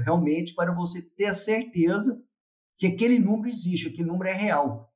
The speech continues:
e não um número mero coincidência ou tendencioso, ou seja, o número, ele é fato, e você tem que analisar o número, né, Café?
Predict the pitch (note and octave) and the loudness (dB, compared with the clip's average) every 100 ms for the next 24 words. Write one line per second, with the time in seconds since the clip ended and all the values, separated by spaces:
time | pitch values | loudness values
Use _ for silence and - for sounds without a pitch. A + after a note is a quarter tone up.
0 | _ F#3 G#3 A#3+ B3+ B3+ A3+ G#3+ G#3+ G3+ | _ 4 6 6 4 4 2 -4 -4 -2
1 | F#3 E3 C3+ B2 C#3+ F#3 F#3 F3+ F3 D3 | 2 2 2 -2 0 2 2 0 -2 -2
2 | B2 A2 _ _ _ _ D#3+ E3 - A#2+ | -2 -6 _ _ _ _ -2 0 0 0
3 | D#3+ F#3+ F3+ - D#4 - D4+ D4+ - C#3+ | 0 0 0 -4 -8 -8 -4 -2 0 0
4 | F#3 D#3+ A3 A2 B2 C3+ B2+ B2 C#3 F3 | -2 -2 -4 -6 -6 -6 -4 -2 -2 -4
5 | G3+ _ _ _ - C3+ F3 - - - | -10 _ _ _ -4 0 0 -2 -4 -8
6 | F3+ G#3+ D4+ C4 G3+ F#3+ F3 F#3+ F#3+ F#3+ | -6 -4 -2 -4 -4 -8 -8 -8 -8 -6
7 | F#3+ F#3 D3 B2 B2+ A#2 A2 | -6 -6 -6 -6 -8 -10 -16